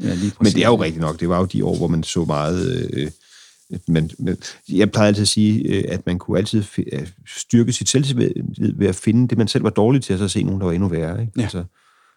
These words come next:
Speaker 2: hvis
Speaker 1: Ja.
Speaker 2: man nu ikke var så god til det med økonomien, så er der Luksusfælden, og hvis man havde problemer med børnene, så er det De Unge Mødre, og hvis det ikke gik så godt i skolen, så er der Paradise Hotel.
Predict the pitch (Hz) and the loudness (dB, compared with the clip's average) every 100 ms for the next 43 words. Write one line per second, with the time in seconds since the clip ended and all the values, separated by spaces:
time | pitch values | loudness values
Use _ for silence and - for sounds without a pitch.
0 | _ - 87 95 92 98 101 98 92 87 | _ -8 -4 0 2 4 4 2 -4 -4
1 | 90 - - - 87 85 78 - 78 87 | -6 -8 -6 0 2 2 -2 -6 -2 2
2 | 120 127 101 92 82 87 - 104 - 92 | 4 4 2 0 2 0 -2 -4 -2 0
3 | 92 90 - 87 85 85 107 90 85 101 | 0 0 -2 -4 -4 -2 0 0 0 0
4 | 101 92 95 90 85 87 90 107 123 117 | 0 -2 -2 -2 0 2 2 2 2 0
5 | 101 110 - - - 92 85 - 120 131 | -2 -6 -6 -8 -2 -2 -2 0 2 2
6 | 120 107 98 - 78 69 - - | 0 -2 -4 -6 -6 -6 -10 -14